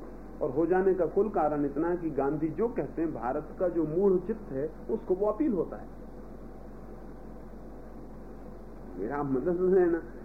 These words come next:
वो, वो जो हमारा चित्त है, वो बना हुआ है, वो उसको अपील करता है, बिल्कुल ठीक है ये बात। गांधी की सफलता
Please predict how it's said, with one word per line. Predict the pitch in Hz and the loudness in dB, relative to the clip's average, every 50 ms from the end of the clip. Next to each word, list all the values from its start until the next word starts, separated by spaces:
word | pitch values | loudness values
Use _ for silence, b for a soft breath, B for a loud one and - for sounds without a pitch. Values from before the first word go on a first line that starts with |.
| - - - - - - - - - - | -14 -14 -14 -14 -14 -14 -14 -14 -10 -6
वो, | 107 113 123 147 - - - - 147 - - 156 | -2 0 0 0 0 2 2 2 2 4 4 4
वो | 156 175 202 208 196 | 6 8 10 10 10
जो | 170 185 180 | 10 8 6
हमारा | 170 170 175 180 185 196 190 | 6 6 6 6 6 4 4
चित्त | 190 - 214 208 214 - - | 4 4 2 0 2 4 6
है, | 202 202 | 6 6
वो | 185 165 147 131 | 8 6 6 4
बना | - 131 147 180 190 | 6 6 6 8 8
हुआ | 208 220 214 214 214 208 | 10 10 10 8 8 8
है, | 208 196 170 | 6 4 4
वो | 151 139 135 135 127 127 131 | 4 4 4 4 4 2 2
उसको | 131 - - 139 | 0 0 -2 -2
अपील | 135 135 180 190 190 | 0 0 0 0 0
करता | - 185 180 - 175 | 0 0 0 0 0
है, | 156 139 131 | 0 0 -2
बिल्कुल | 131 127 120 123 127 123 - | -2 -4 -4 -4 -6 -6 -4
ठीक | - 190 185 - - | -4 -4 -4 -4 -6
है | 170 - | -6 -6
ये | - | -6
बात। | - - - - - - - - - - - - - - - - - - - - - - - - - - - - - - - - - - - - - - - - - - - - - - - - - - - - - - - - - - - - - - - - - - - - - - - - - - - - - - - - - - - | -6 -6 -8 -10 -12 -14 -14 -14 -14 -14 -14 -14 -14 -14 -14 -14 -14 -14 -14 -14 -14 -14 -14 -14 -14 -14 -14 -14 -14 -14 -14 -14 -14 -14 -14 -14 -14 -14 -14 -14 -14 -14 -14 -14 -14 -14 -14 -14 -14 -14 -14 -14 -14 -14 -14 -14 -14 -14 -14 -14 -14 -14 -14 -14 -14 -14 -14 -14 -14 -14 -14 -14 -14 -14 -14 -14 -14 -12 -12 -12 -6 -2 0
गांधी | 127 135 151 165 185 175 208 247 254 | 2 4 4 4 4 4 4 4 4
की | 247 - 262 220 | 4 2 2 2
सफलता | 185 - - 160 - - 160 151 139 - 139 127 113 | 2 2 0 -2 0 0 0 0 0 0 -2 -2 -2